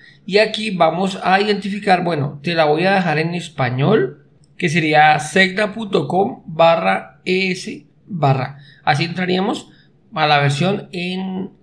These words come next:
en español o en castellano. Listo, entonces, para editar, simplemente vamos a ir donde dice editor de P D F y la pantalla, pues, nos va a mostrar allí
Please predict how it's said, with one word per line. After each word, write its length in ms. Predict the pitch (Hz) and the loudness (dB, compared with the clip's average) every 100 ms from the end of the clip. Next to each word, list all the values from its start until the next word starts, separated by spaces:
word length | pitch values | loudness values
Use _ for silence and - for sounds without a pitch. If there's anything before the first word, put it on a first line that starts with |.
| _ | _
en 300 | - 160 151 | -4 -2 0
español 500 | 147 - 135 180 151 151 | -2 0 0 0 -2 -2
o 160 | 156 | 0
en 120 | 147 | 0
castellano. 480 | 143 139 135 113 - - - - - | 0 -2 -2 -6 -6 -14 -20 -20 -12
Listo, 200 | 190 165 | -4 -2
entonces, 360 | 151 151 131 - | 0 -2 -4 -6
para 340 | - 180 202 208 | 0 2 4 4
editar, 500 | 196 196 226 403 - | 2 2 0 0 -8
simplemente 560 | - 165 185 185 180 | -10 -6 -4 -2 0
vamos 280 | 175 175 180 | 0 2 0
a 80 | 156 | -2
ir 60 | 151 | -2
donde 180 | 160 151 | -2 -2
dice 260 | 143 135 | -4 -6
editor 800 | - 156 151 139 131 143 147 139 | -4 -2 0 2 2 2 2 2
de 100 | 156 | -2
P 100 | 151 | 0
D 200 | 202 202 | 4 4
F 420 | 175 185 233 - - - - - - - | 4 2 0 -2 -20 -20 -20 -20 -18 -6
y 380 | 214 240 - - | -2 -2 -6 -6
la 220 | 160 151 | -2 0
pantalla, 640 | 151 143 143 147 185 - | 0 2 2 2 -2 -2
pues, 120 | 151 139 | -2 0
nos 140 | 131 | 0
va 60 | 131 | 0
a 40 | |
mostrar 360 | 147 156 165 156 | 0 0 2 2
allí 640 | 151 147 147 143 143 139 | 2 0 -2 -2 -2 -2